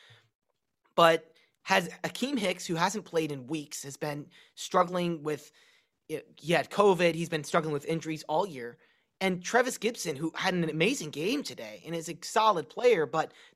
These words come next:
they're missing Khalil Mack. They got manhandled by a decent defensive line.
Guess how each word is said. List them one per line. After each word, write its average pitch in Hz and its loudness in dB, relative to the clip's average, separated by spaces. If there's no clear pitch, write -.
they're 247 10
missing 247 0
Khalil 208 -4
Mack. 175 -6
They 214 0
got 226 6
manhandled 208 4
by 165 6
a 160 -2
decent 185 -10
defensive 139 -12
line. 156 -4